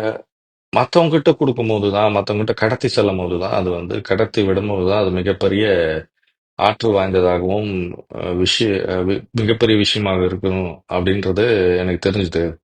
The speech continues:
அதனால தான் ஒவ்வொரு நாளும் அதை பாலிஷ் பண்ணி, பாலிஷ் பண்ணி ரொம்ப பக்குவமா அதை வைத்துக்கொண்டு அதை ரசித்துட்டு வந்தேன்.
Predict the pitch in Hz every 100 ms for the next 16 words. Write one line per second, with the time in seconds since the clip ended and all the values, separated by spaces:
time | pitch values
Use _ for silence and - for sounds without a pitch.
0 | _ _ _ 110 127 123 110 131 120 110
1 | 123 123 113 104 107 113 127 107 90 -
2 | 104 104 - 101 90 95 101 - 101 104
3 | 98 98 117 117 113 92 - 113 107 98
4 | 101 92 87 92 92 95 92 87 104 107
5 | 92 - - - _ _ 101 92 90 85
6 | 80 78 80 78 78 82 87 101 - 117
7 | 117 101 90 90 90